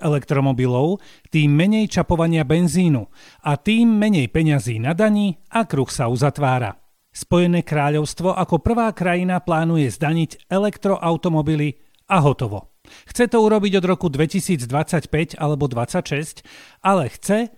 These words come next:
a to je hlavné. A dôvodom sú práve straty príjmov zo spotrebnej dane za benzín a naftu. Táto daň ročne prináša do rozpočtu tridsaťpäť miliárd libier.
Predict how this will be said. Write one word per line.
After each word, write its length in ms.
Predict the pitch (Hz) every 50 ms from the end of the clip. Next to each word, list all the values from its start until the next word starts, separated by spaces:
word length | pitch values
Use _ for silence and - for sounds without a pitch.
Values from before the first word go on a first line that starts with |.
| _ _ _ -
a 40 | 156
to 160 | - - 139 120
je 80 | 110
hlavné. 640 | 101 101 127 120 131 135 147 143 120 98 87 - - _ _ _ _ _ _
A 160 | _ - 165 165
dôvodom 480 | 147 160 180 190 190 196 185 196 196
sú 240 | 180 - - 175 147
práve 400 | - 165 170 175 185 185 190 170
straty 480 | - - - - 190 202 202 - 208 -
príjmov 480 | - 165 170 175 180 180 175 170 165
zo 160 | 131 123 160
spotrebnej 560 | 151 - - 180 165 - 185 180 165 180 160 139
dane 480 | 110 131 131 135 143 147 170 175 -
za 240 | - - - 147 131
benzín 480 | 117 131 139 131 107 - 131 127 123 135 -
a 80 | 139 139
naftu. 400 | 131 139 139 - - 147 117 101 - _ _ _ _ _
Táto 400 | _ - 156 160 151 - 151 127
daň 240 | 139 131 160 190 202
ročne 400 | 190 202 214 - - 247 233 220
prináša 480 | - 214 214 202 196 196 - - 151 120
do 80 | 139
rozpočtu 560 | 160 175 - - - 180 160 - - - 151
tridsaťpäť 640 | 135 - 180 214 - - 208 196 - - 196 185 156
miliárd 480 | 139 135 131 123 127 123 123 117 110 110
libier. 560 | 123 143 160 147 165 151 135 113 101 - -